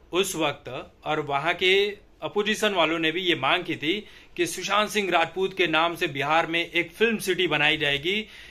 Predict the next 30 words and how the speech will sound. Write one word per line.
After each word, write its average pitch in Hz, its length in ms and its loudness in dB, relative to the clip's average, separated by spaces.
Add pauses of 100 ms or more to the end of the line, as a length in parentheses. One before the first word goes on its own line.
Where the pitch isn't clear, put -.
(220)
ये 220 440 6 (320)
दुनिया 226 400 4
की 233 140 -2
सबसे 220 500 0
अत्याधुनिक 190 1040 0
फिल्म 196 180 0
सिटी 180 300 0
होगी, 147 200 -2
यहाँ 156 220 -2
पर 190 140 -2
सारी 190 320 -2
सुविधाएं 165 500 2
होगी, 131 320 -6 (420)
सारी 196 280 -2
फैसिलिटीज 196 600 0
होगी, 175 300 2
किसी 196 320 -6
को 196 140 2
बाहर 156 360 2
जाने 156 240 0
की 165 100 0
जरूरत 156 320 -2
नहीं 165 100 -4
होगी। 151 200 -2
बिहार 143 380 0
में 160 140 -4
जितना 156 300 0
भी 180 120 2
टैलेंट 143 380 0
है, 196 220 -2